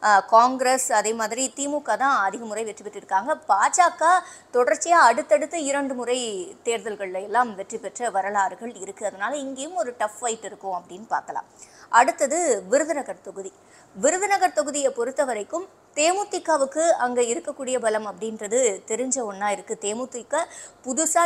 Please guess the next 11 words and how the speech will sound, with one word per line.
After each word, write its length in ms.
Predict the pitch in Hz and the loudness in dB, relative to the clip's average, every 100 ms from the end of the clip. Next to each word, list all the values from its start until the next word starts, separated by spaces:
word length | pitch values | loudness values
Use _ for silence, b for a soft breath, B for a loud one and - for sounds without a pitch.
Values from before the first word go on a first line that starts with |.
| 339 | 4
தேர்தல்ல 440 | 285 269 294 262 | 2 2 0 0
களம் 320 | 247 226 247 | 0 0 0
கண்டப்போ 340 | 247 220 214 320 | -4 -4 -2 2
அதுக்கு 320 | 330 262 226 | 2 2 -4
ரொம்பவே 400 | 233 254 277 294 - | -4 0 2 2 0
சப்போர்ட்டிவா 540 | 220 - 269 285 285 | -4 -2 -4 0 0
இருந்தது 640 | 294 233 220 196 277 240 | 0 -4 -8 -4 -2 -2
விருதுநகர். 560 | 170 214 220 190 175 185 B B B | -4 -6 -6 -8 -12 -12 B B B
So, 160 | - 320 | 0 0
இந்த 280 | 311 330 285 | 2 0 0
விருதுநகர்ல 720 | 330 381 381 330 302 330 | 2 0 2 2 4 6